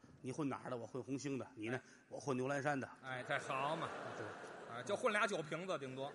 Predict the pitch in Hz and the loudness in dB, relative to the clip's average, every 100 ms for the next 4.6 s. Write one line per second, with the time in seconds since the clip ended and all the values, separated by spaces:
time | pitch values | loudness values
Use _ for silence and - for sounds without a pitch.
0 | - - - - - - - - 208 190 | -8 -12 -12 -12 -12 -14 -12 4 6 8
1 | 226 214 175 143 143 165 131 151 214 196 | 6 6 6 6 6 6 6 4 4 4
2 | 190 165 117 123 131 - - 139 139 135 | 6 6 4 6 4 4 -6 -6 -6 -8
3 | - 131 156 123 123 131 131 147 147 - | -2 6 8 6 2 0 0 0 -2 -4
4 | - - - 123 139 | -20 -14 -4 -2 0